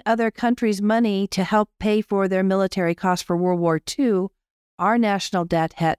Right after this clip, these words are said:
hit two hundred and eighty-five billion. In the nineteen eighties, increases in defense spending coupled with tax cuts caused the debt to grow to two point seven trillion. So now we've changed from B's to T's.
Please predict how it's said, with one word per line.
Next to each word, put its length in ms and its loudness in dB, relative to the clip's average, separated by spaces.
hit 340 0
two 200 0
hundred 280 0
and 240 0
eighty-five 840 0
billion. 500 0
In 160 2
the 80 2
nineteen 420 0
eighties, 500 0
increases 640 0
in 120 2
defense 360 -2
spending 420 0
coupled 380 -4
with 160 -4
tax 360 -6
cuts 380 -4
caused 320 -2
the 80 0
debt 260 -2
to 80 -8
grow 200 0
to 140 -4
two 280 -2
point 360 -2
seven 500 -2
trillion. 680 -2
So 140 -2
now 200 0
we've 180 0
changed 280 2
from 160 -2
B's 300 0
to 100 -4
T's. 380 0